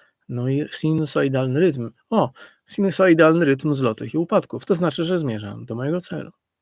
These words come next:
To znaczy, że wiem, kiedy on będzie, albo wierzę, kiedy on będzie. Gdzie ten rytm znaleźć? Jest wiele rodzajów muzyki, która tworzy sinusoidalny rytm,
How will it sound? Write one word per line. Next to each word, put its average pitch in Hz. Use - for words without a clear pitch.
To -
znaczy, 175
że 175
wiem, 143
kiedy 147
on 143
będzie, 170
albo 123
wierzę, 135
kiedy 117
on 117
będzie. 117
Gdzie 170
ten 175
rytm 156
znaleźć? -
Jest 165
wiele 147
rodzajów 127
muzyki, 139
która 131
tworzy 131
sinusoidalny 120
rytm, 113